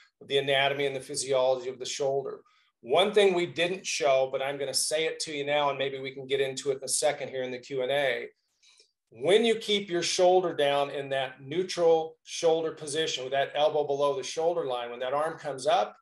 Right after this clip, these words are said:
and the body starts to turn, you stretch and you load a muscle we haven't talked about today called your pectoralis major. If you're a right-handed hitter, and if you're looking at me, it's on the right side of the chest. It's one of the biggest, strongest muscles that will allow,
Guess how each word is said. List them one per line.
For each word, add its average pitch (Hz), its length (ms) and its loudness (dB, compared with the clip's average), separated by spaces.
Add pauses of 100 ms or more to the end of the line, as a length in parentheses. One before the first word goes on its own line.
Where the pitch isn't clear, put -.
(300)
and 131 100 -8
the 131 60 -4
body 147 320 2
starts 151 400 0
to 143 120 -8
turn, 165 640 -2
you 143 260 -2
stretch 185 560 2
and 151 100 -6
you 156 100 -6
load 165 260 6
a 156 40 2
muscle 151 340 2
we 143 100 0
haven't 143 300 -2
talked 151 320 -6
about 139 280 0
today 147 300 -4
called 123 300 -4
your 120 100 -8 (100)
pectoralis 139 640 0
major. 135 360 -6 (440)
If 135 160 -8
you're 135 180 -2
a 131 40 -4
right-handed 160 580 2
hitter, 170 200 -2
and 156 80 -4
if 143 100 -10
you're 135 160 -6
looking 160 300 4
at 151 100 -16
me, 165 140 -2
it's 156 260 -2
on 143 140 -2
the 127 140 -2
right 156 300 2
side 156 380 0
of 156 80 -10
the 147 80 -10
chest. - 600 -4 (320)
It's 170 200 0
one 165 140 2
of 156 80 0
the 143 80 -4
biggest, 190 400 2
strongest 175 540 -2
muscles 151 440 -2
that 143 100 -6
will 135 220 -4
allow, 156 440 2